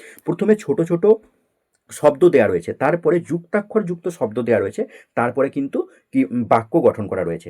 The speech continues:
আমরা যখন দ্বিতীয় শ্রেণীতে দ্বিতীয় ভাগ পড়ব, সেখানে কিন্তু এটা লক্ষ্য করবে। ঠিক আছে, চলো, এই সহজ পাঠ, আ, রিলেটেড আমি একটা ভিডিও নিয়ে আসবো, সেখানে তোমাদের সহজ পাঠ থেকে কী কী প্রশ্ন করতে পারে সমস্তটাই আমি ক্লিয়ার করে দেবো। ঠিক আছে, চলো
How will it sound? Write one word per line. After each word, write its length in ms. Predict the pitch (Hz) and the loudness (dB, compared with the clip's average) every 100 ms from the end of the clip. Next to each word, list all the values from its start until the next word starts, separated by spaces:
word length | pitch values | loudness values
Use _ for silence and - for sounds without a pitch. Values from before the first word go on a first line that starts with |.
| - | -6
আমরা 200 | 117 139 | -2 0
যখন 240 | 139 135 147 - - - | 0 -4 -10 -12 -20 -12
দ্বিতীয় 340 | 107 160 202 220 | -8 -2 2 2
শ্রেণীতে 320 | 175 151 147 - - | 2 0 -2 -2 -6
দ্বিতীয় 320 | 110 135 208 | -10 -2 2
ভাগ 160 | 190 151 - | 2 0 -6
পড়ব, 160 | 123 220 | -2 -2
সেখানে 300 | - 113 117 | -2 -6 -4
কিন্তু 240 | 113 113 165 | -6 -6 -4
এটা 100 | 214 | -4
লক্ষ্য 300 | 101 - 85 | -6 -8 -12
করবে। 260 | 90 - - _ _ _ _ | -12 -14 -20 _ _ _ _
ঠিক 120 | - 226 | 0 0
আছে, 200 | 117 85 | 0 -4
চলো, 220 | 92 82 - - _ | -4 -4 -10 -20 _
এই 100 | 143 | -2
সহজ 280 | 139 147 180 | 2 0 0
পাঠ, 160 | - 202 | 0 -2
আ, 420 | 175 - 139 139 | 0 -2 0 0
রিলেটেড 380 | 135 160 175 185 | 0 0 0 0
আমি 280 | 143 147 160 | 0 0 -2
একটা 220 | 131 - 147 | -4 -2 -2
ভিডিও 340 | 123 131 160 | -2 -2 0
নিয়ে 160 | 147 151 | 0 -2
আসবো, 180 | 170 226 | -2 -4
সেখানে 300 | - 139 147 | -4 -6 -6
তোমাদের 240 | 127 139 | -4 -6
সহজ 340 | 165 120 165 - | -6 -6 -6 -6
পাঠ 140 | 196 - | -8 -6
থেকে 140 | 190 | -8
কী 120 | 175 | -8
কী 100 | 156 | -10
প্রশ্ন 300 | 165 127 117 147 | -8 -8 -8 -6
করতে 280 | 120 110 156 | -4 -4 -6
পারে 140 | 214 | -8
সমস্তটাই 600 | - 120 139 - - 269 | -6 -6 -6 -8 -4 -2
আমি 140 | 147 | -2
ক্লিয়ার 300 | 165 101 98 | -6 -4 -4
করে 160 | 87 78 | -4 -8
দেবো। 140 | 85 | -8
ঠিক 160 | 90 160 | -4 -2
আছে, 160 | 165 - _ _ _ | -2 -4 _ _ _
চলো 220 | - - | -6 -6